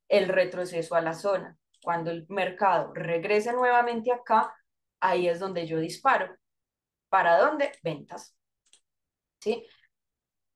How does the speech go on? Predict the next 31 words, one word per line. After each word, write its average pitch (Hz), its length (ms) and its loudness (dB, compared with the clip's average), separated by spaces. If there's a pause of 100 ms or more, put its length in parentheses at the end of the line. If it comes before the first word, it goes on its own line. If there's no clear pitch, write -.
(160)
¿Por 247 240 8
qué 254 160 6
el 262 60 6
mercado 277 500 6
debe 262 260 6
de 208 140 2
regresar 185 500 0
ahí? 190 380 2 (1500)
Veámoslo 196 380 2
de 208 80 8
la 180 120 2
siguiente 180 380 -8
manera. 180 360 -4
Si 226 200 -2
esto 254 240 2
es 311 120 -4
una, 269 460 0 (360)
eh, 202 640 2 (760)
este, 202 540 -2 (480)
si - 140 -4
esto 214 200 -2
es 254 80 -2
una 247 380 0
compra 214 520 2
que 202 100 -8
el 185 100 -8
mercado 208 560 2
abre 226 260 2
de 202 80 0
manera 170 340 -6
intencional, 180 800 -6